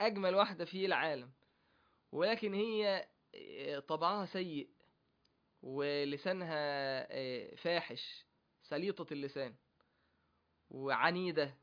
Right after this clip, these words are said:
وتتعامل مع، مع زوجها بغير احترام ولا تقدير. هو إيه قيمة الجمال؟ إيه قيمة ال-،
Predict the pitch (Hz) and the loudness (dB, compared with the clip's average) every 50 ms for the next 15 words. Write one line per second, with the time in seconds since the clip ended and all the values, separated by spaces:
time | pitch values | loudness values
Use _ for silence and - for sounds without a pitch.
0 | _ _ _ _ _ _ _ _ _ _ _ _ _ - - 127 131 139 139 143 | _ _ _ _ _ _ _ _ _ _ _ _ _ -14 -10 -6 -2 -2 0 0
1 | 143 143 143 135 101 107 127 117 82 107 135 127 123 113 78 110 120 117 127 135 | 0 0 -2 -2 -4 -6 -8 -8 -6 -4 -4 -4 -4 -4 -4 -4 -6 -6 -6 -6
2 | 135 - 135 131 139 135 170 180 175 170 156 151 156 156 165 170 165 160 156 151 | -8 -6 -4 2 4 4 4 4 2 0 -2 -2 -2 0 0 2 2 2 2 0
3 | 147 143 135 - 147 147 143 143 139 139 139 135 143 156 175 170 156 147 143 143 | 0 -2 -4 -4 -2 0 0 0 0 -2 -4 -4 -4 -4 -2 -2 -2 -2 -2 -2
4 | 143 165 170 165 151 151 - - 147 147 156 165 165 156 147 143 143 147 147 143 | 0 0 0 0 -2 -4 -4 -4 -2 0 0 0 0 -2 -2 -2 -2 0 0 -2
5 | - 143 - - 147 147 151 147 131 - - _ _ _ _ _ _ _ _ _ | -4 -6 -8 -6 -4 -4 -4 -4 -4 -8 -12 _ _ _ _ _ _ _ _ _
6 | _ _ _ _ _ _ _ - 82 101 - - - - - - - - - - | _ _ _ _ _ _ _ -6 -4 -4 -2 -4 -4 -6 -8 -10 -12 -12 -12 -12
7 | - - - - 214 233 240 233 240 240 233 214 190 - 151 147 147 143 143 139 | -14 -14 -6 0 2 2 2 2 0 -2 -2 -2 -2 -4 -4 -4 -4 -4 -4 -6
8 | 120 - - - _ _ _ _ _ _ _ _ _ _ _ _ _ _ _ _ | -8 -10 -14 -20 _ _ _ _ _ _ _ _ _ _ _ _ _ _ _ _
9 | - 165 170 - 175 180 175 165 156 143 143 139 139 135 | -6 -4 -2 -2 -2 -2 -2 -2 -2 -2 -2 -4 -4 -6